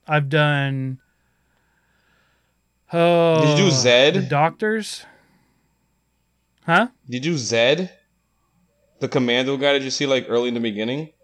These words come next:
Speaker 2: Starts with a Z.
Speaker 1: Yeah, yeah, yeah. Yeah, I did his.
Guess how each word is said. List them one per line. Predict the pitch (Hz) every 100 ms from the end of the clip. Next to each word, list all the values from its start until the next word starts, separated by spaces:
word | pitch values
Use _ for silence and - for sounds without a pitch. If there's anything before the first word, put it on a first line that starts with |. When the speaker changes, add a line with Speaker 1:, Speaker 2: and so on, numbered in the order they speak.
| _
Speaker 2:
Starts | - 185
with | 143
a | 107
Z. | 98 107 95 _ _ _ _ -
Speaker 1:
Yeah, | 180 226
yeah, | 214
yeah. | 185 151 131 120 _ _ -
Yeah, | 190 160
I | 180
did | 190
his. | 151 135 127